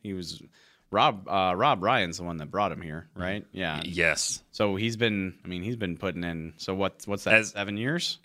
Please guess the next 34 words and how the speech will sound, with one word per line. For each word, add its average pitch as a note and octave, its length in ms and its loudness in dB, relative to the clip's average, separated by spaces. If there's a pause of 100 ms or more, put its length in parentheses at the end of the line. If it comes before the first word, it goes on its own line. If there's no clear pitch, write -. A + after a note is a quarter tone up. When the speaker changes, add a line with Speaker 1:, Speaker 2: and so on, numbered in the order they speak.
(140)
Speaker 2:
I A2 100 2
won't G#2+ 260 2
quote G2+ 280 4
everything F#2+ 500 4
Rob E2 260 2
Ryan D#2+ 320 0
said D#2 340 2
because D#2+ 320 -2
he E2+ 100 -2
wasn't E2 320 -2
always D#2+ 280 -2
flattering E2+ 540 2
towards D#2+ 240 -4
Ben E2 280 -4
Bloom, F2+ 300 0
but D#2+ 160 -2
he, D#2 220 -6
you F2 200 -2
know, E2+ 260 -4 (420)
but F2+ 200 -2
he E2+ 120 0
said, F2 600 4 (160)
"There F#2 200 4
are F2 60 4
smarter A2 460 4
people G2+ 420 0
in F2+ 120 0
the F2 80 -2
world. D#2 500 0
They D#2+ 140 0
just D#2+ 200 -4
work D2+ 220 -4
at - 80 -10
nasa." D#2 460 -8